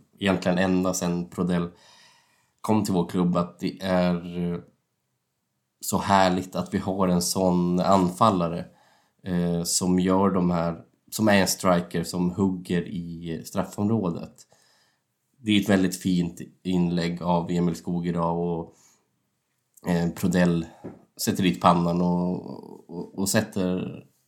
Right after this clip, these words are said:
bollen. Och det känns som att vi har inte haft anfallare som har fungerat på det sättet på något sätt på väldigt länge.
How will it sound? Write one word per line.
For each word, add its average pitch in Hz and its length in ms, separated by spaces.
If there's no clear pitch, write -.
bollen. 90 280
Och 95 80
det 98 140
känns 101 240
som 104 120
att - 260
vi 110 160
har 127 100
inte 120 160
haft - 640
anfallare 90 680
som 87 360
har 104 200
fungerat 101 720
på 104 80
det 98 140
sättet - 720
på - 80
något 85 200
sätt 78 240
på 92 100
väldigt 90 400
länge. 101 480